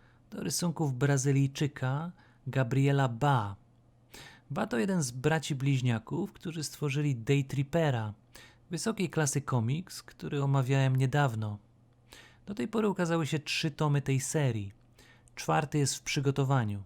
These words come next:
Tom pierwszy nosi tytuł Apocalypse Suite, po polsku Suita Apokaliptyczna,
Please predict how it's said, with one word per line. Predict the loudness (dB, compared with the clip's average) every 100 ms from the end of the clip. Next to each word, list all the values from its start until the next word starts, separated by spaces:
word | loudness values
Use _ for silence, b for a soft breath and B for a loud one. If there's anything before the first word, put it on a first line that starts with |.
| -14 _ _ _ _ _ _ _ B B B B -2
Tom | 0
pierwszy | 4 4 2 0 -4 -2
nosi | -2 -2 -4
tytuł | -2 -2 -2
Apocalypse | -4 -2 -2 0 0 0 -2 -2
Suite, | 0 0 -2 -8 -20 -20 b b _
po | -12
polsku | -2 -2 -2 -4
Suita | -6 -2 -2 0 -2 0
Apokaliptyczna, | -4 -4 -2 -2 -2 -2 -4 -4 -4 -4 -4 -6